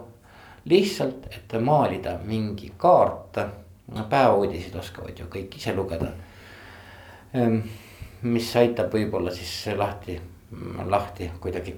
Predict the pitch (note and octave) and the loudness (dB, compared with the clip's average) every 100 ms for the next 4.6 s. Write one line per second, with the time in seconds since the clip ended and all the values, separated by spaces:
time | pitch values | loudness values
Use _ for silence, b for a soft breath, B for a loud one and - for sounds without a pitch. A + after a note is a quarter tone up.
0 | - - G2 G#2 F#2 D#2+ D2 - E2 E2 | -12 0 4 6 4 2 0 -6 -6 -6
1 | E2 - E2 - E2 C2+ D#2+ D#2 D#2 - | -6 -6 -8 -4 -4 -4 -6 -4 -4 -6
2 | - B B B - A2+ G2 F2 F2+ E2+ | -12 B B B 2 2 2 -2 -8 -8
3 | F#2 F2 - G#2+ F#2 F#2 D2+ - - D2 | -6 -4 2 4 6 4 2 -2 -10 -6
4 | F#2+ E2 E2 - D#2 | 2 2 2 0 -2